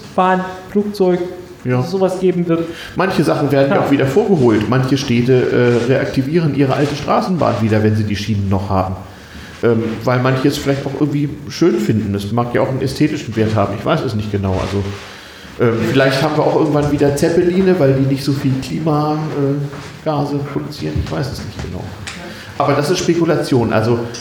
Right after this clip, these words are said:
Speaker 2: Zukunftsvorhersage aufgrund von Technikgeschichte, also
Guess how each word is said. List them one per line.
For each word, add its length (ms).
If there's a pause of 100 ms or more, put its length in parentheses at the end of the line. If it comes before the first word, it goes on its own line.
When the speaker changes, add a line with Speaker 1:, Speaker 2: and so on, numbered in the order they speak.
(600)
Speaker 2:
Zukunftsvorhersage 1300
aufgrund 400
von 220
Technikgeschichte, 1000
also 540